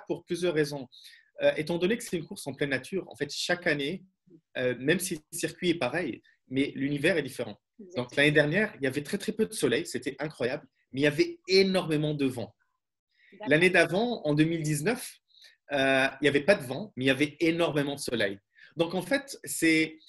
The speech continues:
Speaker 1: si tu veux, c'est, c'est un peu la même course, mais l'expérience, elle est vraiment, vraiment différente, étant donné que l'univers, en fait, le, l'environnement où on est,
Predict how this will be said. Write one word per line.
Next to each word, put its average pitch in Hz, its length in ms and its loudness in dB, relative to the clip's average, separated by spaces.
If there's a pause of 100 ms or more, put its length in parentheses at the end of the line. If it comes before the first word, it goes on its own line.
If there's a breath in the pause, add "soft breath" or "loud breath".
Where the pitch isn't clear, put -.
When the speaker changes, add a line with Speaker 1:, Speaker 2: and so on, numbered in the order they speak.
(300 loud breath)
Speaker 1:
si - 180 -12
tu 175 120 -8
veux, 247 60 -4
c'est, 170 260 2
c'est - 160 0
un 160 80 0
peu 226 160 2
la 190 100 4
même 170 220 2
course, - 500 -8
mais 151 140 2
l'expérience, 165 680 -2
elle 147 80 2
est 139 40 6
vraiment, 170 280 2
vraiment 156 240 -2
différente, 160 460 -4
étant 156 220 -2
donné 175 240 0
que 165 80 -2
l'univers, 170 580 0
en 120 80 -4
fait, 170 220 -2
le, 135 100 0
l'environnement 170 840 0
où 139 140 -2
on 135 60 -6
est, 185 260 -4